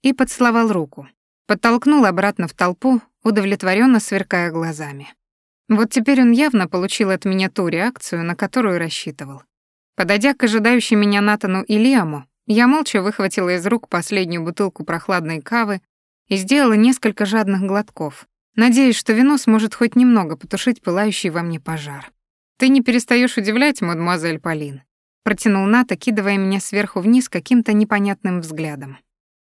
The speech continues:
«Я ничего не сделала?» «Ну да, как же», хмыкнул Лиам, забирая у меня бутылку.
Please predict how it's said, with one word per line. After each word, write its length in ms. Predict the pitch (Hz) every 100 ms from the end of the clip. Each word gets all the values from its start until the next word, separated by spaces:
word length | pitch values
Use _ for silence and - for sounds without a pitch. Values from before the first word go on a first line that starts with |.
| _
«Я 220 | 185 226
ничего 420 | 214 208 - 202
не 180 | 208 196
сделала?» 540 | 190 190 269 180 143 135 _ _ _ _
«Ну 280 | 202 185 240
да, 280 | 214 202 208 - _
как 340 | - 208 151
же», 160 | 156 151 - _ _ _ _
хмыкнул 500 | - 202 185 180 180
Лиам, 360 | 190 240 208 170
забирая 380 | 170 202 226 196
у 40 |
меня 220 | 185 180
бутылку. 580 | 160 160 160 139 - 135